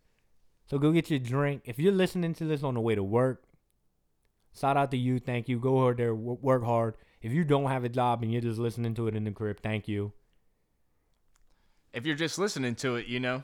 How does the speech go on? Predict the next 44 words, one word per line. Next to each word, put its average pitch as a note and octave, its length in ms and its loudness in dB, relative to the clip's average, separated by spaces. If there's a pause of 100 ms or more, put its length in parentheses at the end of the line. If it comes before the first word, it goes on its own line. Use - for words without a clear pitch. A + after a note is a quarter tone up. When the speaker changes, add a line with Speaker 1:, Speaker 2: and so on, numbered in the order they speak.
(100)
Speaker 2:
that's A3 140 2
Speaker 1:
Yeah, B3 120 6
yeah, B3+ 220 6
just D#3+ 260 2
Speaker 2:
Yeah. F#3+ 120 2
Speaker 1:
because, A3+ 400 6
'cause C#3+ 160 -4
you E3+ 80 2
like F3+ 200 2
sports. F3+ 520 -2 (680)
Uh, B2 60 -12
thank F3 340 0
you. B2 100 4
We B2+ 100 2
definitely C#3+ 380 2
appreciate B2+ 580 -2
you. A2+ 120 -4 (220)
If B2 140 -10
you D3+ 120 0
wanna E3+ 220 2
follow C#3 400 2
me, C3+ 380 0 (160)
you C3 100 -6
can B2+ 120 0
follow C3+ 260 0
me C3 160 2
on A#2+ 160 2
Twitter A#2+ 460 2 (220)
at A2 180 -6
Baby B2+ 300 4
Gomez A#2+ 420 2
zero A#2 320 4
six. - 480 -4 (420)
And C3+ 120 0
then C3+ 140 4
you E3+ 120 4
can E3+ 180 0
follow C3+ 320 2
Derek, A#2+ 560 -2 (720)
his C#3 200 2
sports D#3 420 0
page. A#2+ 360 2
It B2 120 2
is G#2+ 160 0